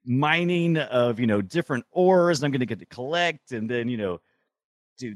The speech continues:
this with it," and do, I never saw any fighting coming. It, like, it,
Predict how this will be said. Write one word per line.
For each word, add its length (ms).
this 280
with 240
it," 80
and 80
do, 120
I 140
never 260
saw 320
any 240
fighting 460
coming. 480
It, 100
like, 140
it, 140